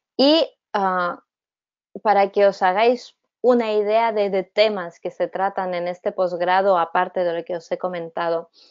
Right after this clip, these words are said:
se, se analiza el nuevo perfil del viajero, sus modelos de inspiración y de compra, qué es lo que lo motiva, nuevas tendencias en destinos, hablamos de ecodestinos, de destinos inteligentes, hablamos de realidad virtual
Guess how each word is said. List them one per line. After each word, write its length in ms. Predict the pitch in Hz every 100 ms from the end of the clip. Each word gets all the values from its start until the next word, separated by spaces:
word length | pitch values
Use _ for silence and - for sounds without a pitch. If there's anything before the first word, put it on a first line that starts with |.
| _ _
se, 640 | _ - 202 196 190 190 -
se 140 | 208
analiza 480 | 185 185 190 208 254
el 100 | 233
nuevo 280 | 220 233 247
perfil 560 | 196 170 208 202 180 _
del 160 | 190 175
viajero, 640 | 170 170 - 180 170 165
sus 640 | - 185 180 180 175 - 190
modelos 420 | 170 180 214 202
de 80 | 214
inspiración 760 | 220 - 180 170 - 190 190
y 40 | 175
de 160 | 165
compra, 380 | 165 190 180 170
qué 120 | 165
es 80 | 185
lo 80 | 202
que 100 | 202
lo 100 | 190
motiva, 540 | 175 160 175 180 170 - - - _
nuevas 420 | 196 202 240 247 -
tendencias 680 | 247 233 208 196 240 233 226
en 180 | 214
destinos, 1000 | 175 165 _ - 202 202 180 170 170 - _ _ _ _ _ _ _ _ _ -
hablamos 580 | 185 175 175 185 190 180
de 280 | 190 208 -
ecodestinos, 840 | 185 180 202 180 - - 175 180 175
de 100 | 175
destinos 460 | 175 175 175 175
inteligentes, 680 | 175 175 165 165 175 175 185
hablamos 300 | 185 185 208
de 120 | 220
realidad 540 | 214 185 180 170 185 190
virtual 600 | 214 - 170 170 180